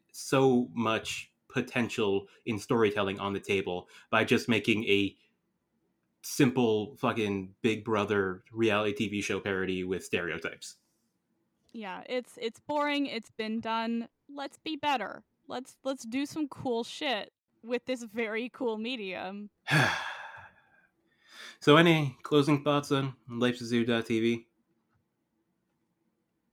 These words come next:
Speaker 2: I'm tired.
Speaker 1: Are you, are you, are you glad that you know about this show now?
Speaker 2: No.
Speaker 1: Are,
Speaker 2: I'm,
Speaker 1: are you
Speaker 2: I'm glad I now have a list of Canadian artists that I can listen to,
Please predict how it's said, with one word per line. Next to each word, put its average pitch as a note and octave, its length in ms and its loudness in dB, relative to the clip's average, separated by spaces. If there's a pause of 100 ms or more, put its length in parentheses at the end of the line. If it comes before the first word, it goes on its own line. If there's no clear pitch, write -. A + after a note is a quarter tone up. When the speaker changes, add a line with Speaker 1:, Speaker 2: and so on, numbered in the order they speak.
(120)
Speaker 2:
I'm B3 120 -14
tired. G#3 600 -10 (460)
Speaker 1:
Are A2+ 80 4
you, A#2 160 4
are A2+ 80 0
you, G#2+ 220 0
are G#2+ 100 0
you G#2+ 100 0
glad G#2+ 540 2
that G#2+ 180 -4
you G#2+ 60 -6
know G#2 160 0
about G#2 240 -2
this A2+ 300 -4
show A2+ 220 2
now? A#2+ 260 -2 (680)
Speaker 2:
No. C4+ 680 -12 (1900)
Speaker 1:
Are, A#2+ 80 4
Speaker 2:
I'm, - 120 4
Speaker 1:
are G#2+ 40 6
you G2+ 140 2
Speaker 2:
I'm F4 120 -2
glad F#4 220 -2 (100)
I G#4 60 0
now C#4 220 2
have C4+ 220 -2
a B3+ 60 0
list A#3+ 320 -4
of B3 120 -10
Canadian A3+ 500 -4
artists G#3+ 600 -6
that G3 120 -10
I F#3+ 80 -6
can F#3+ 220 -10
listen F#3+ 320 -12 (100)
to, F#3+ 260 -10